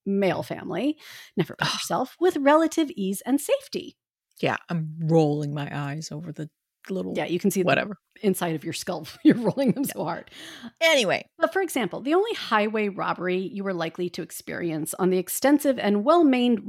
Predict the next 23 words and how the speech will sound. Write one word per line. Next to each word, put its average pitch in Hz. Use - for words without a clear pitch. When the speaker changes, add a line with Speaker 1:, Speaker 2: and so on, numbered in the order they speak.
Speaker 1:
r-, 185
maintained 202
Roman 196
roads 214
Speaker 2:
<laughs> -
Speaker 1:
were, 294
uh, 247
being 254
overcharged 240
at 233
inns, 240
buying 214
overpriced 220
souvenirs, 233
or 208
getting 214
a 190
wicked 220
case 214
of 175
fleas 214
and 220
bedbugs. 202